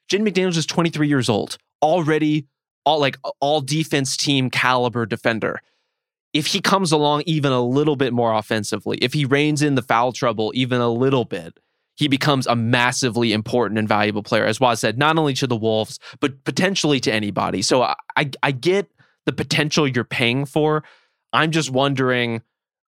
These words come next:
what the arc looks like for McDaniels from this point forward, 'cause I, I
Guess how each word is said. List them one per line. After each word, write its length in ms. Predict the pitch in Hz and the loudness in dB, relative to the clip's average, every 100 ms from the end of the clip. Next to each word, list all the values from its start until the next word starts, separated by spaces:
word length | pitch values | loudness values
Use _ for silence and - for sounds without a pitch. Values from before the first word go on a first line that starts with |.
| _ - | _ -6
what 300 | 127 139 139 | 0 0 0
the 100 | 139 | 0
arc 240 | 120 117 123 | 0 0 -2
looks 320 | 107 - - | -4 -4 -4
like 280 | 90 92 - | -2 -2 -4
for 120 | 123 | -2
McDaniels 540 | 107 110 101 98 104 | 0 0 0 0 -2
from 120 | - | -2
this 140 | 104 101 | -2 -2
point 240 | - 110 | -2 -4
forward, 300 | - 107 104 - | 0 0 0 2
'cause 100 | 107 | 2
I, 80 | 131 | 2
I 60 | 123 | 2